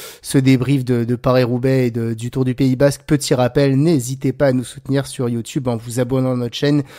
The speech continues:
Ça y est, on est plus de deux mille, c'est quand même, c'est quand même incroyable. L'année dernière, à la même époque, on était, euh, près de moitié moins. Donc, euh, franchement,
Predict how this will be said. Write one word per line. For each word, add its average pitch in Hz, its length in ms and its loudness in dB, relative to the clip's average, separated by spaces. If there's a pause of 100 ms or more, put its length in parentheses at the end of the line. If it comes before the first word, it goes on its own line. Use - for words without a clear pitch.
(140)
Ça - 180 2
y 135 140 6
est, 151 60 6
on 131 120 4
est 123 100 2
plus 135 200 -12
de 127 60 -10
deux 135 120 2
mille, 143 240 2
c'est 123 160 -8
quand 131 120 -4
même, 127 280 2
c'est - 160 -8
quand 135 100 -4
même 131 140 2
incroyable. 135 460 0
L'année 123 260 -2
dernière, 127 400 0
à 120 60 -2
la 117 100 -4
même 127 160 0
époque, 135 300 -2
on 127 100 -2
était, 120 320 -6
euh, 110 340 -8
près - 180 -6
de 123 40 -2
moitié 139 340 0
moins. 135 220 2
Donc, 123 240 -4
euh, 113 80 -8
franchement, 123 480 -4